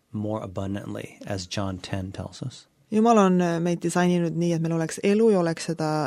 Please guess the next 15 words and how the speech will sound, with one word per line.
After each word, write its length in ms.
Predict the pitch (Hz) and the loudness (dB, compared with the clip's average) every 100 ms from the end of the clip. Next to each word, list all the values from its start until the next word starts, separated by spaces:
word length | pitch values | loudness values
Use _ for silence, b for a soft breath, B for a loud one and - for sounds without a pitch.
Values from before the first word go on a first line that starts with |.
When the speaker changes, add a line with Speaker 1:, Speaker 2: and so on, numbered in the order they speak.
| - | 2
Speaker 2:
ülirohkesti, 920 | 170 160 156 156 190 - 139 - 143 | 2 2 2 2 2 0 -4 -4 -6
nagu 120 | 143 | -6
Johannese 400 | 139 151 156 147 | -4 -4 -4 -6
kümnes 320 | 160 156 147 - | -6 -6 -6 -6
peatükk 240 | 156 151 - | -6 -6 -4
räägib. 320 | 190 170 - - _ - | -4 -4 -8 -18 _ 0
Speaker 1:
And 100 | 123 | 2
if 140 | 110 | 4
you 160 | 135 156 | 6 6
are 80 | 135 | 6
not 320 | 117 107 120 | 2 0 0
enjoying 720 | 123 104 107 127 113 98 110 - _ _ _ | -2 -2 0 0 0 -4 -10 -18 _ _ _
that 200 | 107 104 | -6 -4
abundant 400 | 104 104 101 92 | -2 0 0 -2
life, 440 | 107 127 110 - | -6 -6 -8 -14